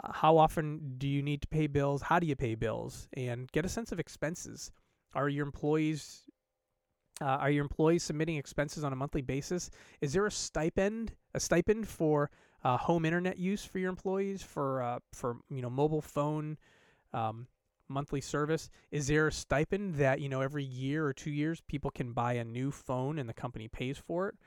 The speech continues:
Um, uh, is there no official stipend, but people are doing this because some manager in the past approved it?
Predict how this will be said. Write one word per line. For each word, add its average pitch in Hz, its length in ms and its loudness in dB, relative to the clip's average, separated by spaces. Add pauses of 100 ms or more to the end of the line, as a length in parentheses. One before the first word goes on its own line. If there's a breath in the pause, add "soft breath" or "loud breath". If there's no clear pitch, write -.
(420 soft breath)
Um, 120 280 -8 (960)
uh, 131 200 2
is 147 140 0
there 156 120 2
no 202 280 2
official 156 360 2
stipend, 127 500 0
but 127 100 -2
people 131 300 -2
are 135 120 4
doing 127 300 0
this 127 140 -6
because 127 400 -2
some 202 220 -2
manager 220 340 2
in 185 80 2
the 175 80 -4
past 175 380 -4
approved 180 360 -4
it? - 100 -8